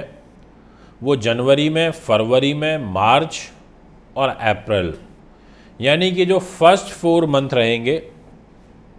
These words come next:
इनमें आपकी धन की स्थिति मजबूत होगी, आपके पास पैसा आएगा और काफ़ी बहुतायत मात्रा में आएगा,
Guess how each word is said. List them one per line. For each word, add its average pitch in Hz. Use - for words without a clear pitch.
इनमें 208
आपकी 160
धन 123
की 143
स्थिति 113
मजबूत 113
होगी, 117
आपके 117
पास 113
पैसा 92
आएगा 78
और 143
काफ़ी 160
बहुतायत 147
मात्रा 131
में 120
आएगा, 107